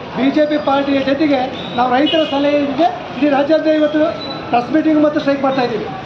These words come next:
ರಾಜ್ಯಾದ್ಯಂತ ತಾಲೂಕು ಮಟ್ಟದಲ್ಲಿ. ಇಂಥ ಒಂದು ರೈತ ಮೋರ್ಚಾದಿಂದ ಮತ್ತು ರೈತ ಸಂಘದಿಂದ ನಮ್ಮ ಒಂದು ಸಲಹೆ ಇದೆ,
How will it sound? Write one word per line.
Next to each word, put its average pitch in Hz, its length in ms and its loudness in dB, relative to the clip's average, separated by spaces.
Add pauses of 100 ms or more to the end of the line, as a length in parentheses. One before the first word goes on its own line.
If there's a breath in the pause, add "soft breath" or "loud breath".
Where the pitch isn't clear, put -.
(100)
ರಾಜ್ಯಾದ್ಯಂತ 269 480 2
ತಾಲೂಕು 269 340 0
ಮಟ್ಟದಲ್ಲಿ. - 600 -4 (260)
ಇಂಥ 269 100 -2
ಒಂದು 294 320 2
ರೈತ 277 260 0
ಮೋರ್ಚಾದಿಂದ 277 680 2 (460)
ಮತ್ತು 262 200 0 (360)
ರೈತ 269 240 0
ಸಂಘದಿಂದ 277 340 0 (440)
ನಮ್ಮ 254 180 0
ಒಂದು 302 300 0
ಸಲಹೆ 269 300 2
ಇದೆ, 277 180 0